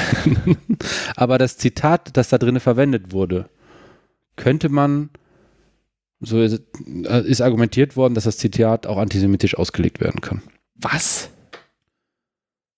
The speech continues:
Speaker 1: Das <laughs>
Speaker 2: Okay.
Speaker 1: zum Teufel, habe ich mir gedacht. Und da entbrannte natürlich dann auch auf der Mailingliste eine entsprechende Diskussion,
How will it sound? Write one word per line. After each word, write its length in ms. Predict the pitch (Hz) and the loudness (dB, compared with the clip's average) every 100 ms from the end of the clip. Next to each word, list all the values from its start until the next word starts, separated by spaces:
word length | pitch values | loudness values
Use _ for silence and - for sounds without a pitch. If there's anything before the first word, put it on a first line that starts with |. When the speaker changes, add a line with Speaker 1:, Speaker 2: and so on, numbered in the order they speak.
| _ _ _ | _ _ _
Speaker 1:
Das 280 | 135 - - - - | -2 -2 -12 -4 0
<laughs> 220 | 120 110 | 2 2
Speaker 2:
Okay. 240 | 117 113 | 2 2
Speaker 1:
zum 160 | 117 143 | 2 2
Teufel, 420 | - 127 123 92 | 2 0 0 -4
habe 120 | 92 | -4
ich 100 | 95 | -4
mir 80 | 104 | -2
gedacht. 360 | 104 123 170 - - - - | 0 0 0 -4 -16 -16 -4
Und 160 | 113 117 | 0 2
da 120 | 110 | 2
entbrannte 360 | 104 117 139 | 2 2 2
natürlich 360 | 120 113 110 107 | 0 0 0 2
dann 180 | 101 - | 0 0
auch 140 | 98 | 0
auf 100 | 104 | 2
der 80 | 101 | 2
Mailingliste 560 | 95 95 87 90 - 87 | 4 2 0 -4 -4 0
eine 120 | 90 | 2
entsprechende 380 | 87 - 95 90 | 2 0 0 0
Diskussion, 520 | 87 - 95 123 143 | -2 -4 0 2 0